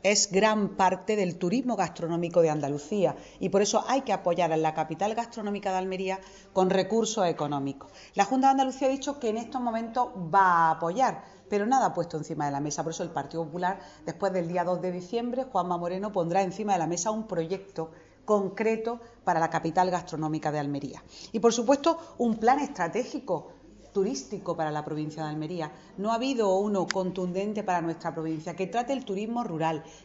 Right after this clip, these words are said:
que trate el turismo en la capital, el Cabo de Gata, las posibilidades culturales.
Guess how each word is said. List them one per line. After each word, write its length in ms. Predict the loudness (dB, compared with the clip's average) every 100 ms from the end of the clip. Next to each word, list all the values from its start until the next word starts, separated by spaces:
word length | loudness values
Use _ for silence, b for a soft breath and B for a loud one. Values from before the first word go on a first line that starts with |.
| -6
que 120 | -2
trate 260 | 0 0
el 100 | -2
turismo 520 | -2 -4 -4 -6 -6 B B -4
en 120 | -2
la 120 | 0
capital, 480 | -2 -4 0 2 4
el 160 | 2
Cabo 260 | 2 2 4
de 120 | 4
Gata, 380 | 4 4 2 -2 B -4
las 140 | -4
posibilidades 580 | -2 -4 -4 0 -2 -2
culturales. 640 | -8 -6 -2 0 0 -4